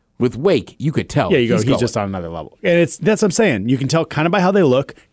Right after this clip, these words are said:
Speaker 2: but definitely by how they move, and just, like, that extra little power, that extra thickness, too, with N F L guys.
Speaker 1: Yeah.
Speaker 2: You know
Speaker 1: All right,
Speaker 2: what I
Speaker 1: what do
Speaker 2: mean?
Speaker 1: you think about, uh, so a lot of people, I've always, I, I mean, look, I think you should pay 'em.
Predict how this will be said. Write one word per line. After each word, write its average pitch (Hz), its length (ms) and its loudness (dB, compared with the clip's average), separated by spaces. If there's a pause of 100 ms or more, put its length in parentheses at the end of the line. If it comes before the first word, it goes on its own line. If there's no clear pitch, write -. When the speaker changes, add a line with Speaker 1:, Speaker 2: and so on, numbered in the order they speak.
(120)
Speaker 2:
but 113 100 -8
definitely 160 300 2
by 127 160 2
how 127 120 2
they 117 140 4
move, 113 580 2
and 120 160 0
just, 110 120 -6
like, 120 120 -2
that 104 200 -2
extra 135 340 -2
little 131 180 0
power, 90 460 -2
that 98 180 -4
extra 107 220 -4
thickness, - 560 -4
too, 95 380 -2
with 95 140 -12
N 98 100 -4
F 92 120 -10
L 90 140 -6
guys. 73 340 -14 (100)
Speaker 1:
Yeah. 123 100 2
Speaker 2:
You - 40 0
know 85 60 -6
Speaker 1:
All - 60 -12
right, - 20 -20 (180)
Speaker 2:
what 190 100 0
I 220 40 2
Speaker 1:
what 208 60 0
do 254 80 0
Speaker 2:
mean? 269 60 4
Speaker 1:
you 247 40 0
think 254 160 0
about, 180 300 0
uh, 127 400 2
so 165 120 0
a 156 40 4
lot 202 180 2
of 185 60 -6
people, 127 260 0
I've 196 220 0
always, 175 400 2 (340)
I, 151 100 -2
I 120 60 -6
mean, 120 140 2
look, 107 160 -2
I 147 160 0
think 131 100 4
you 110 60 2
should - 160 -6
pay 90 200 -2
'em. - 120 -20